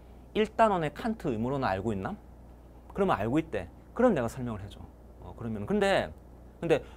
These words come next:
보통 여러분이 기본 개념 강의를 좀 날려서 듣는 경우들이 좀 많어. 그래서 생각보다 구멍이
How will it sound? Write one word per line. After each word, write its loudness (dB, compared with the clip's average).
보통 6
여러분이 6
기본 2
개념 -2
강의를 -2
좀 -2
날려서 4
듣는 -2
경우들이 0
좀 -4
많어. -2
그래서 4
생각보다 4
구멍이 0